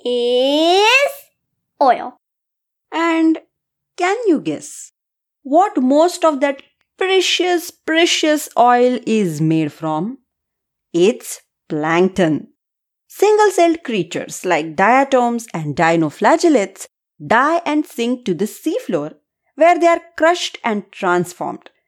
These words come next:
Speaker 2: over millions of years into oil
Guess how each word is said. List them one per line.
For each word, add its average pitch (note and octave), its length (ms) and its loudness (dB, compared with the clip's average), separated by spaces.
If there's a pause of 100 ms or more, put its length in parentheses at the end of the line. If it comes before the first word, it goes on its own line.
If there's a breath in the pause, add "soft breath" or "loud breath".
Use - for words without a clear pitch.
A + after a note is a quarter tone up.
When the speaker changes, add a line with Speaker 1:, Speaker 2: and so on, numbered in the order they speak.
(160)
Speaker 2:
over D3 300 0
millions G#3 800 2
of - 220 -6
years D#3 500 -2 (240)
into F#3+ 460 2 (100)
oil E3 340 2